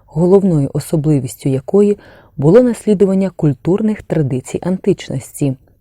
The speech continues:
Визначальним рухом цієї доби був гуманізм, що надавав особливого значення людині. Серед основних ідей гуманізму людина — це найвища цінність,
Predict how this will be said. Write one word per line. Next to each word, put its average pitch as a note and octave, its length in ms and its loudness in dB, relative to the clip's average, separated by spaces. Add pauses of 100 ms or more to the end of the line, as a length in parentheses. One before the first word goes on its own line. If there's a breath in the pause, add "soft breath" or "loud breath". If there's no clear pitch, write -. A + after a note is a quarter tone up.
(280)
Визначальним D#3+ 800 0
рухом D3 360 -2
цієї D3 240 -2
доби C3+ 380 0 (380 loud breath)
був D#3 220 2
гуманізм, E3+ 720 0 (360 soft breath)
що - 200 -4
надавав F#3 440 2
особливого E3 600 2
значення G3 560 -4
людині. D3+ 580 0 (480)
Серед F#3 340 -2
основних F#3+ 600 -2
ідей D3 240 2
гуманізму D3 720 -2 (420 loud breath)
людина — A3+ 420 2
це - 140 -4
найвища D3+ 540 0
цінність, E3+ 680 -4